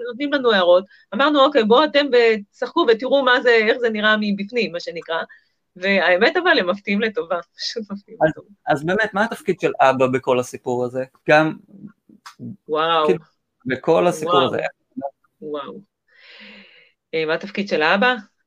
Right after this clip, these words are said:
Speaker 1: תקשיב, אה, קודם כל, זה ש-, אה, זה חלק ממאמץ משפחתי, שהיא תוכל לצאת, אה, מהבית, זה לא, זה כאילו לא בא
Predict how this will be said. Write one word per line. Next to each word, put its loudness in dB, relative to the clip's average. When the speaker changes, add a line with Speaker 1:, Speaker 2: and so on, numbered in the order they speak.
Speaker 1:
תקשיב, -8
אה, -4
קודם 0
כל, 0
זה -2
ש-, -6
אה, 0
זה -6
חלק -2
ממאמץ -2
משפחתי, -6
שהיא -12
תוכל -4
לצאת, -4
אה, -4
מהבית, 0
זה -4
לא, 0
זה -6
כאילו 0
לא 4
בא 0